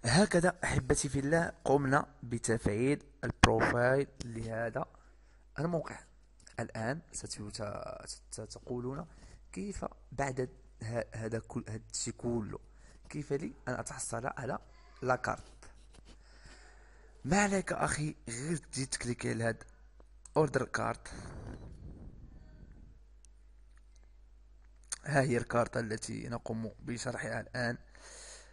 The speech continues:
إذا أردت، آه، كما قلت لكم، من أجل التحصل على هذه الكارت يجب ل-، يجب أن يكون لك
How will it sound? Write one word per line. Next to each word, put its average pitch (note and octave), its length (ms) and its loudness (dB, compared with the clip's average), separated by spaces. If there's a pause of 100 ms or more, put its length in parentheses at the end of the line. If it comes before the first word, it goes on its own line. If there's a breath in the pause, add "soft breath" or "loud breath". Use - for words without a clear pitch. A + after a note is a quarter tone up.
(960 loud breath)
إذا C#3+ 280 0
أردت، C#3 440 0 (260)
آه، A#2 500 0 (640)
كما C#3+ 180 2
قلت - 300 2
لكم، A2+ 420 0 (680 loud breath)
من B2 220 0
أجل C#3 200 2
التحصل - 560 2
على A#2 240 -2
هذه B2 540 -2
الكارت C3+ 480 -6 (360 loud breath)
يجب A#2+ 300 2
ل-، A#2 240 0
يجب A#2+ 720 -2
أن A#2+ 60 -2
يكون A#2 320 -2
لك A#2+ 320 -2